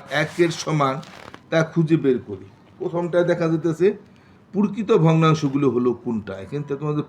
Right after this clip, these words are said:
প্রকৃত ভগ্নাংশ খুঁজতে কইছে। আর এখানে একের সমান ভগ্নাংশগুলো এই, এই কটার থেকে খুঁজতে কইছে। এখন তোমাদের আমি বলি প্রকৃত ভগ্নাংশ কি, তোমাদেরকে আমি তো মনে হয় বলছিলাম, তাই না? প্রকৃত ভগ্নাংশ হলো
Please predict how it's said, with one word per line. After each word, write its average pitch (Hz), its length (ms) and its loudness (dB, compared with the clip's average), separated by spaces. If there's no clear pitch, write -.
প্রকৃত 170 380 2
ভগ্নাংশ 120 460 -4
খুঁজতে 120 280 -12
কইছে। 123 320 -8
আর 127 420 0
এখানে 160 340 2
একের 165 500 2
সমান 156 440 0
ভগ্নাংশগুলো 139 840 0
এই, 143 220 0
এই 127 160 0
কটার 117 200 -6
থেকে 104 260 -12
খুঁজতে 107 240 -16
কইছে। 110 180 -16
এখন 139 160 -2
তোমাদের 160 340 2
আমি 156 100 4
বলি 127 320 -2
প্রকৃত 196 360 0
ভগ্নাংশ 185 540 6
কি, 160 400 0
তোমাদেরকে 156 580 2
আমি 160 100 2
তো 160 120 -4
মনে 151 260 -2
হয় 147 120 0
বলছিলাম, 127 640 0
তাই 139 140 0
না? 262 200 4
প্রকৃত 175 380 0
ভগ্নাংশ 170 480 4
হলো 170 400 4